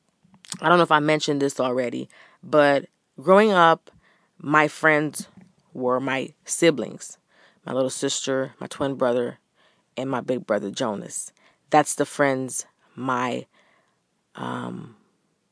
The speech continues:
my parents gave me. I didn't really, even in school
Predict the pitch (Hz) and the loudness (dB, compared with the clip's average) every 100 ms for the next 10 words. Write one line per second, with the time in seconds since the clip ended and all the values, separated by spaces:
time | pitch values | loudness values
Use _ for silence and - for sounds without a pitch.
0 | _ _ _ _ _ - 135 135 - 165 | _ _ _ _ _ -10 -10 -4 2 2
1 | 143 131 - 143 143 135 123 127 _ _ | 2 -2 0 0 0 -2 -8 -12 _ _
2 | - - - 147 156 156 147 151 143 143 | -20 -12 0 2 4 2 2 2 2 -2
3 | 127 - - 202 220 202 - - - 202 | -6 -14 -4 4 6 6 2 -8 2 8
4 | 185 156 156 | 8 8 4